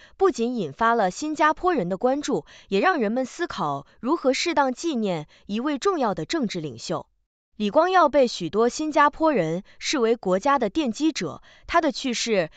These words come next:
引发了新加坡各界的大规模悼念活动。然而，李伟玲对此表示反对，他认为这背离了李光耀一生低调、实事求是的原则。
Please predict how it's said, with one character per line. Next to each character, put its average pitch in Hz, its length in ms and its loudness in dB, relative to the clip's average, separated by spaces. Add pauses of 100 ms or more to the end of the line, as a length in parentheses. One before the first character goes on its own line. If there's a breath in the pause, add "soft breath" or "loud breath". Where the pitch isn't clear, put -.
(160 soft breath)
引 180 180 -4
发 220 180 4
了 196 220 4
新 254 240 -4
加 262 180 4
坡 294 220 0
各 320 180 0
界 226 160 -2
的 175 140 0
大 269 180 2
规 277 220 -2
模 185 240 -2
悼 320 180 4
念 233 220 -2
活 135 200 -10
动。 156 220 -8 (480)
然 214 200 4
而， 233 340 4 (100)
李 262 160 2
伟 339 160 6
玲 196 240 0
对 359 180 2
此 233 200 -2
表 175 180 0
示 226 180 -4
反 151 240 -4
对， 196 280 -2 (240 soft breath)
他 311 160 4
认 330 180 0
为 196 460 0 (160)
这 302 160 2
背 277 180 4
离 190 160 0
了 220 180 4
李 175 180 -2
光 247 220 0
耀 262 160 4
一 247 160 -4
生 262 240 -4
低 302 200 -2
调、 202 360 2 (160)
实 - 220 -4
事 330 220 0
求 175 180 -4
是 330 220 -2
的 202 100 -2
原 156 240 -8
则。 131 300 -14